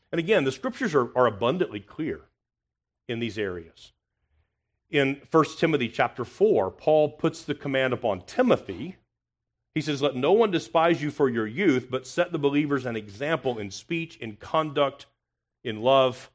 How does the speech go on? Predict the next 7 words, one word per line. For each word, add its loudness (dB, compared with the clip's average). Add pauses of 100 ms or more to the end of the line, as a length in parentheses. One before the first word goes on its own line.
(320)
in -8
faith, -2 (120)
and -6
in -8
purity." -2 (1200)
Well, -6
necessarily, 0